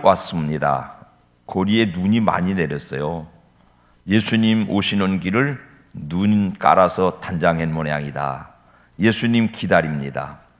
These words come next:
그런데 눈 많이 내린 거리에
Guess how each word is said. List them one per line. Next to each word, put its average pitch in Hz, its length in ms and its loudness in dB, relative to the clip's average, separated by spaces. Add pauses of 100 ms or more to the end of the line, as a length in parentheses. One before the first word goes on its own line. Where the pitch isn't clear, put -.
(2000)
그런데 151 720 2
눈 120 340 2
많이 113 340 6
내린 101 440 4
거리에 87 640 0